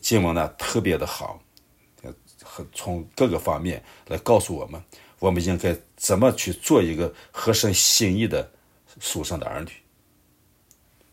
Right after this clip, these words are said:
要感谢赞美，要祷告求告神，要在人，所有的人中，在不信神的人当中要传福音，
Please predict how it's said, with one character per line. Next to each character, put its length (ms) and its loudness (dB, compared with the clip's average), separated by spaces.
要 160 2
感 200 4
谢 160 -2
赞 300 0
美， 60 -18
要 280 2
祷 200 8
告 200 6
求 240 -2
告 160 4
神， 280 -4
要 180 4
在 200 4
人， 360 0
所 500 6
有 120 8
的 80 2
人 160 2
中， 160 0
在 160 4
不 180 -2
信 300 4
神 300 0
的 60 0
人 200 -2
当 180 4
中 140 -2
要 120 2
传 360 -2
福 120 -12
音， 260 -14